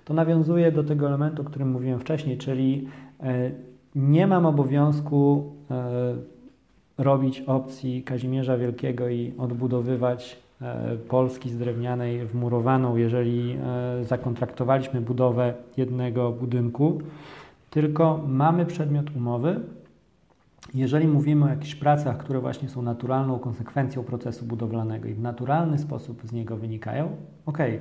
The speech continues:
to jest moje ryzyko, jeżeli ich nie przewidziałem, wykonam je na swój koszt, ale w momencie, kiedy wychodzimy po ten zakre-, po-, poza ten zakres budowlanej naturalności, tak to nazwijmy, to już,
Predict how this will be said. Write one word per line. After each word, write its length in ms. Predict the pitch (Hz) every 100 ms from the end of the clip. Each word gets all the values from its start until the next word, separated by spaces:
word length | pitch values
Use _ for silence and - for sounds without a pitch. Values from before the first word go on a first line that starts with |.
| -
to 60 |
jest 180 | 127 -
moje 160 | 143 139
ryzyko, 360 | 127 143 143
jeżeli 280 | 120 123 123
ich 120 | 117
nie 80 | 131
przewidziałem, 680 | - 123 117 120 127 135 131
wykonam 480 | 123 117 131 127 123
je 80 | 117
na 100 | 117
swój 240 | - 117
koszt, 360 | 117 160 - - - - - - - _ _ _ _
ale 520 | 139 139 123 135 165 - - -
w 40 | 135
momencie, 440 | 131 143 156 147
kiedy 280 | 143 131 123
wychodzimy 600 | 123 127 120 135 196 170
po 160 | 135
ten 220 | 127 120 113
zakre-, 400 | 135 131 110 117
po-, 220 | - 127
poza 300 | - 135 151
ten 140 | 131
zakres 500 | 131 135 131 127 - - -
budowlanej 600 | 131 127 123 135 139 127
naturalności, 680 | 117 120 117 117 123 120 120
tak 180 | 113 -
to 100 | 120
nazwijmy, 600 | 113 110 113 127 175 - - - - _
to 120 | 131
już, 500 | 131 143 147 - -